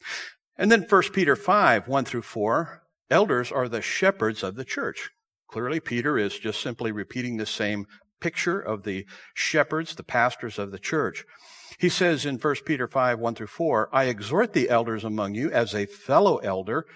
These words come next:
and a witness of the sufferings of Christ,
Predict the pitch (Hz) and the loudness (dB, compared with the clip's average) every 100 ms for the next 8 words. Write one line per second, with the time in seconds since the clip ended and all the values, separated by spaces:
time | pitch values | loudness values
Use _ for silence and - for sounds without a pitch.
0 | - - 120 120 110 113 165 160 143 156 | -20 -6 -2 0 0 0 0 0 -2 -2
1 | 127 120 160 143 147 147 156 - 101 90 | -2 -2 -2 -2 -4 -6 -10 -6 -2 -2
2 | 113 - | -2 -8